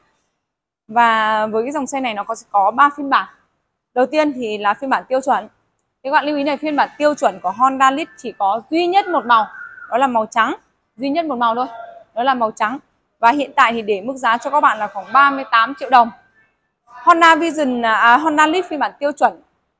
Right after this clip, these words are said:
màu trắng này thì nó cũng sử dụng khóa thông minh Smart Key các bạn nhé, cũng là sử dụng khóa thông minh luôn, với mức giá chỉ từ ba mươi tám triệu đồng thôi.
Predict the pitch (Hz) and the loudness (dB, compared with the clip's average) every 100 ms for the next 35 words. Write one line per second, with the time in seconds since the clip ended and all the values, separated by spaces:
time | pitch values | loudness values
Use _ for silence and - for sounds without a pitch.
0 | _ 233 233 240 196 302 262 226 220 - | _ -2 0 0 0 -2 -6 -4 -6 -6
1 | - 392 262 220 208 233 226 302 294 294 | -10 -8 -4 -4 -2 0 0 0 -4 -6
2 | 285 254 294 294 311 285 302 262 320 - | -4 -4 -4 -4 -6 -4 -6 -6 -8 -10
3 | _ _ 240 311 349 277 214 208 185 - | _ _ -12 -6 -4 -2 -4 -8 -8 -6
4 | 226 285 294 285 294 277 _ _ _ _ | -4 -2 -2 2 2 0 _ _ _ _
5 | 233 254 339 277 220 247 202 202 220 262 | -2 -2 -2 0 0 0 -4 -4 2 4
6 | 269 269 254 214 247 - 233 233 240 269 | 4 0 0 0 0 -2 2 2 6 4